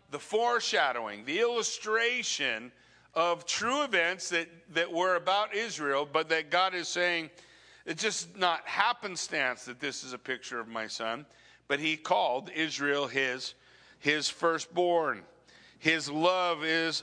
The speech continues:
upon the nation of Israel. Israel is going to be a light to the rest of the world. That is all fulfilled in Jesus Christ.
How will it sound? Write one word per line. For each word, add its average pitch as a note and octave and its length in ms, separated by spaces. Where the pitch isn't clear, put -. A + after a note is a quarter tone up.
upon F3 800
the C#3+ 140
nation E3 480
of D#3 120
Israel. D#3 440
Israel E3+ 480
is D3 100
going E3 260
to D#3 120
be F3 100
a D#3 100
light E3+ 520
to E3 120
the D#3+ 100
rest E3 280
of E3+ 80
the E3 80
world. D#3+ 500
That - 280
is E3 160
all F#3+ 340
fulfilled E3 760
in C#3 380
Jesus C#3 420
Christ. - 540